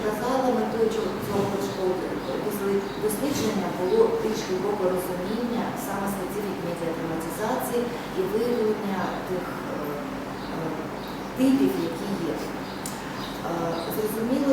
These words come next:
що кількісні методи, такі як, е, сфокусована групова дискусія, е, як якісні мет-, е, якісні методи, такі, такі як, е,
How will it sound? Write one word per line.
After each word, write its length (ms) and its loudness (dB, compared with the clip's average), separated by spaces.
що 160 2
кількісні 440 -2
методи, 380 0
такі 200 -2
як, 140 -2
е, 40 -4
сфокусована 560 -2
групова 280 0
дискусія, 640 -2
е, 40 -2
як 60 2
якісні 420 0
мет-, 300 2
е, 40 0
якісні 400 4
методи, 380 2
такі, 200 -2
такі 240 0
як, 100 0
е, 20 -4